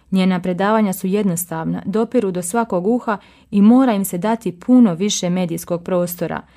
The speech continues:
jer danas su nam djeca izložena raznim utjecajima na koje moramo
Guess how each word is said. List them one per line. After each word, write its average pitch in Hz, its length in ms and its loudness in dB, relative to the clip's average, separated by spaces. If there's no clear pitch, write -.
jer 185 200 0
danas 233 340 4
su 233 80 2
nam 185 200 2
djeca 214 400 0
izložena 202 540 0
raznim 180 420 0
utjecajima 170 680 -6
na 175 160 -6
koje 175 160 -2
moramo 214 540 2